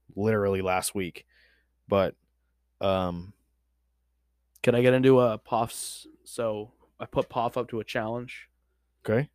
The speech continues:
Speaker 2: Um,
Speaker 1: Just
Speaker 2: he's
Speaker 1: now?
Speaker 2: No, uh, today, uh, the other day. So we'll start the TikTok side of this next week. Um, we're gonna make a,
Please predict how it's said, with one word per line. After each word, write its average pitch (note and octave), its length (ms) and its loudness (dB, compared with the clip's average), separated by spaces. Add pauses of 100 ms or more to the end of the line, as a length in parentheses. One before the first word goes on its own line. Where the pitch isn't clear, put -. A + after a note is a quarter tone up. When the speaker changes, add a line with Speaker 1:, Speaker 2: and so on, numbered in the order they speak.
(300)
Speaker 2:
Um, G#2+ 520 -6
Speaker 1:
Just A2+ 160 -6
Speaker 2:
he's A#2+ 60 -2
Speaker 1:
now? A#2+ 220 -2 (300)
Speaker 2:
No, B2 320 -2 (260)
uh, A#2 200 -2
today, A2 260 -10 (100)
uh, A2 200 -6
the A2 120 -6
other G#2+ 160 -6
day. G#2 340 -8 (600)
So A#2 560 4 (480)
we'll A#2+ 180 -2
start - 500 2
the A#2+ 60 -6
TikTok C3 640 -2
side B2 280 2
of A#2 80 -2
this - 600 -4 (1800)
next B2 420 -2
week. C3+ 560 -4 (1400)
Um, G#2+ 520 -4 (440)
we're B2 160 -2
gonna A2+ 180 0
make A#2 220 -2
a, A2+ 240 -2